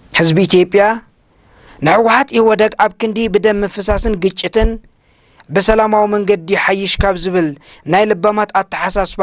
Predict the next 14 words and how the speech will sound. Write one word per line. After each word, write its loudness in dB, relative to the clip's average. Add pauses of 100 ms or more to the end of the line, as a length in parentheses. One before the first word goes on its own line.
ነቒሉ -2 (920)
ብካርድ -2
መረጻ -2 (100)
ካብ -4
ስልጣኑ -4
ንምእላይ 0 (400)
ብተደጋጋሚ 0 (640)
ብኣርባዕቲኡ 0
ማእዝን -2
ኣንኳሕኩሑ -4 (1000)
ፈቲንዎ -2
እዩ። -6 (2500)
እንተኾነ 0
ግን 2